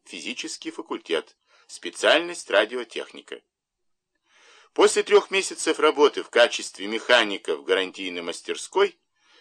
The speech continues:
Кемп откомандировал меня в Португалию, где я четыре месяца совершенствовал язык, а затем меня нашёл Ригельд, передав новые документы и портфель с сорока семью тысячами фунтов стерлингов.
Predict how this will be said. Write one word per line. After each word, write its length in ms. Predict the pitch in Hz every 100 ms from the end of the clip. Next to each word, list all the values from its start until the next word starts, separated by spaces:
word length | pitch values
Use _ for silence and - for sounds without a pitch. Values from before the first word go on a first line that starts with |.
| _
Кемп 400 | - 151 202 208 - _ _
откомандировал 880 | 107 120 - 123 117 104 104 104 175
меня 260 | 180 175 175
в 100 | -
Португалию, 840 | 151 165 165 151 110 78 67 62 _ _ _ _ _ _
где 180 | - 104
я 140 | 131
четыре 440 | 123 117 107 120 104
месяца 480 | 101 156 170 - 165
совершенствовал 760 | - 98 - 113 107 - 90 82
язык, 520 | 73 69 - - - _ _ _ _ _
а 140 | - 107
затем 360 | 123 - 214
меня 200 | 226 226
нашёл 520 | 202 143 - 156 196 -
Ригельд, 680 | 101 110 98 104 - - _ _ _ _ _ _
передав 560 | 110 123 120 151 147
новые 460 | - 156 139 95 85
документы 720 | 90 - 85 90 87 80 87
и 20 |
портфель 680 | 80 87 - - - 196 208 _ _ _
с 100 | -
сорока 540 | - - 117 107 165 190
семью 380 | - 170 165
тысячами 680 | 170 - 127 - - 156 160
фунтов 440 | - 92 104 95
стерлингов. 600 | - - 78 67 64 65